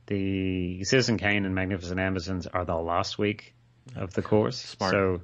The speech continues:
Speaker 1: everything's sort of out of, I mean, it's not, it's out of chronological sequence. So I sort of teach it more thematically and, and, and use a kind of in, in, try to find the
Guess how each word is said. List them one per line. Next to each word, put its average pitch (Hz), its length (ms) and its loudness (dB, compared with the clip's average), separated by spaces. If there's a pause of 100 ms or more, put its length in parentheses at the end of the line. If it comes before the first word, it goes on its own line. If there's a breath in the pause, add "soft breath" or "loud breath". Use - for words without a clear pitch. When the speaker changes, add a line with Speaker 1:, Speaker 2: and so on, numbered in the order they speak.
(140)
Speaker 1:
everything's 98 380 -4
sort 104 160 0
of 92 80 -6
out 98 260 0
of, 92 300 -6 (580 loud breath)
I 147 60 2
mean, 160 80 6
it's 160 100 4
not, 202 160 4
it's 160 160 -2
out 160 220 4
of 143 180 0
chronological 131 600 -2
sequence. 165 420 -8
So 117 140 -4
I 110 60 0
sort 127 180 -6
of 107 80 -8 (180)
teach 117 320 -6
it 107 100 -8
more 104 220 -4
thematically 98 1040 -4
and, 90 420 -6
and, 95 520 -6
and 101 260 -4
use 98 340 4
a 90 400 6 (1040 loud breath)
kind 170 240 6
of 139 80 6
in, 120 300 6
in, 110 480 -2
try 131 180 4
to 120 80 2
find 113 360 -2
the 101 260 -6